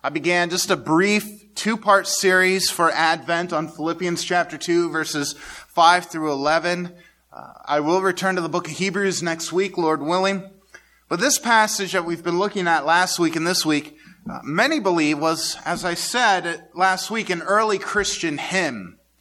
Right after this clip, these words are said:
A hymn which sang of the glory of Jesus Christ, the eternal Son of God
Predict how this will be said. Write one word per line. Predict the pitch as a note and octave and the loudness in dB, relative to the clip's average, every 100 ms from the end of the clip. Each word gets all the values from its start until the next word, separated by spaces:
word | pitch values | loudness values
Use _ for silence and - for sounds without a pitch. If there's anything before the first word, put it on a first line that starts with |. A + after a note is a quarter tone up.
| _ _ _ | _ _ _
A | C#3+ | -4
hymn | - G#3+ A#3 A3 G#3+ - - | 0 2 2 2 -2 -8 -10
which | E3+ F3+ - | -4 -2 0
sang | - - B3+ A#3+ G#3 | 0 0 2 2 0
of | F#3 | -4
the | F3 | -2
glory | D3+ G3 G#3 F#3 | 2 4 4 2
of | D#3 | 0
Jesus | D3 G#3+ G#3 F3+ - | -2 -2 -2 -2 -4
Christ, | - G#3 F#3+ D3+ - - - - - | 0 2 4 0 -8 -12 -16 -20 -6
the | F3 | -4
eternal | F3 - A#3 A3+ G#3+ | -2 0 2 2 0
Son | - G#3+ G3 | 2 2 2
of | D#3 | 0
God | E3+ F#3+ F#3+ F3 E3 | 6 10 10 8 4